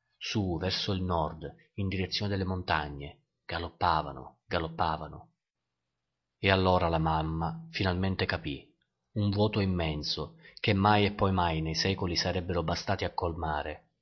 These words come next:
si aprì nel suo cuore. Capì la storia del mantello, la tristezza del figlio e soprattutto chi fosse il misterioso individuo che passeggiava su e giù per la strada, in attesa,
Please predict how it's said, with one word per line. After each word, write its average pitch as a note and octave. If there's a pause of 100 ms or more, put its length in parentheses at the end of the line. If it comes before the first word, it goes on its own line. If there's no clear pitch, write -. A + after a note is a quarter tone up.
(120)
si -
aprì G2
nel F2+
suo -
cuore. C#2+ (400)
Capì -
la F2
storia E2+
del E2
mantello, E2
la F#2+
tristezza -
del F2
figlio G#2
e -
soprattutto -
chi -
fosse -
il F#2+
misterioso G2+
individuo F#2
che E2
passeggiava G2
su G#2
e F2+
giù G#2
per F#2
la F2
strada, D2+ (340)
in G#2+
attesa, D#2+